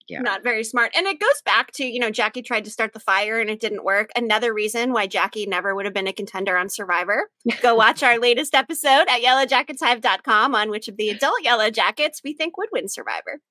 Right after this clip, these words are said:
Speaker 3: Yes.
Speaker 1: He does eventually get it going, though. I was keeping an eye 'cause I was like, "Does she really just not
Speaker 3: But
Speaker 1: get a fire lit?"
Speaker 3: that's not, I don't think that when we see the fire lit that it's reality. I think at that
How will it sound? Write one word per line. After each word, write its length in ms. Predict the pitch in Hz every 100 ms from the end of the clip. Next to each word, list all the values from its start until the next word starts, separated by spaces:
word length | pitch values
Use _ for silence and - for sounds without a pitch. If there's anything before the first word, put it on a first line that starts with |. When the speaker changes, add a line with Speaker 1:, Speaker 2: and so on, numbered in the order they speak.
| _ _ _
Speaker 3:
Yes. 180 | - - -
Speaker 1:
He 140 | 208 175
does 260 | 196 240
eventually 520 | 277 214 190 - 170
get 180 | 156 147
it 100 | 131
going, 380 | 127 147 175 170
though. 260 | 123 95 95
I 140 | 80 131
was 180 | 135
keeping 320 | - 175 160 151
an 120 | 131
eye 200 | 135 160
'cause 200 | 143 131
I 100 | 123
was 160 | 123 120
like, 140 | 113
"Does 120 | 127
she 120 | - 226
really 240 | 285 330
just 160 | 302 226
not 300 | 208 226 208
Speaker 3:
But 80 | -
Speaker 1:
get 120 | 131
a 40 | -
fire 340 | 113 110 156 180
lit?" 320 | 214 226 208 _ _ _ _ _ - -
Speaker 3:
that's 400 | 185 214 240 -
not, 460 | 226 214 214 214 - -
I 160 | 214
don't 440 | 208 - 214 240 -
think 360 | 233 233 214 -
that 260 | 202 180
when 220 | - 190
we 120 | 202 190
see 280 | - 190
the 100 | 196
fire 400 | 190 170 180 185
lit 320 | 170 175 190 -
that 120 | 175
it's 220 | 190 -
reality. 680 | 175 165 175 160 - - - _
I 100 | 202
think 280 | 196 202 196
at 160 | 214 214
that 180 | 190